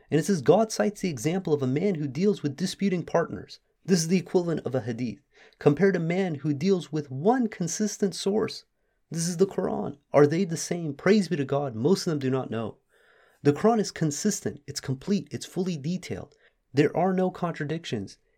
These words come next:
And if we want to use this as our source of truth, then we will be guided. But if we choose to put conjecture next to the Quran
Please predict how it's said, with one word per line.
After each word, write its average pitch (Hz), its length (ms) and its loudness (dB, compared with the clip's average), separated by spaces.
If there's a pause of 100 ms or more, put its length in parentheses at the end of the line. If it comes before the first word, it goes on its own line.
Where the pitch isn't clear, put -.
(200)
And 214 180 4
if 151 220 -6
we 151 100 0
want 196 240 0
to 202 80 2
use 180 280 0
this 185 200 -2
as 131 100 -2
our 147 120 0
source - 340 -2
of 135 80 -2
truth, 190 460 -4 (300)
then 147 180 6
we 165 160 0
will 196 260 4
be 170 160 -6
guided. 147 500 0 (880)
But 156 120 8
if 180 120 0
we 185 120 0
choose 220 420 2
to 156 80 0
put 202 320 -2 (260)
conjecture - 760 0 (160)
next 175 380 0
to 190 80 -2
the 165 120 -6
Quran 151 480 0